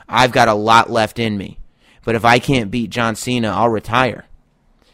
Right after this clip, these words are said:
And John Cena goes into WrestleMania and obviously retires The Undertaker. I think that's the way to do it. And I think that a victory, uh, Undertaker's got his one defeat at WrestleMania, yes. But the point of this run will be to take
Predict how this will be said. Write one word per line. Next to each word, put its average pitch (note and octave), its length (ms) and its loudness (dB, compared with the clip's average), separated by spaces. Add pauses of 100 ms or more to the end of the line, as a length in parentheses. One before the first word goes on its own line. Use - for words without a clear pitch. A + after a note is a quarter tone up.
(680)
And B2 160 -2
John B2 300 2
Cena A#2+ 420 -4
goes A#2+ 300 -2
into A#2 180 -4
WrestleMania A2+ 560 -4
and B2+ 80 -6
obviously G#2 420 -4
retires G#2+ 440 -4
The A2+ 120 -6
Undertaker. A#2 440 -8
I G#2 60 -6
think B2+ 180 -4
that's C3+ 220 2
the C3 80 2
way A#2+ 180 4
to G#2+ 100 -2
do G#2+ 200 -4
it. - 140 -8 (280)
And B2+ 180 -2
I C3 60 2
think D#3+ 260 -4
that D3 120 0
a B2+ 40 0
victory, C#3 600 -4 (280)
uh, C3+ 240 0
Undertaker's F3+ 400 2
got D#3+ 140 4
his B2+ 140 -2
one C3 260 -2
defeat A#2 320 -4
at G2 60 -6
WrestleMania, G#2+ 600 -4
yes. G2+ 380 -8 (440)
But D3+ 140 0
the C#3 100 -2
point F#3+ 500 -4
of B2+ 140 -10
this C#3 220 -4
run A2+ 440 -2 (460)
will C#3 220 4
be B2 180 -2
to A2+ 100 -6
take - 600 -4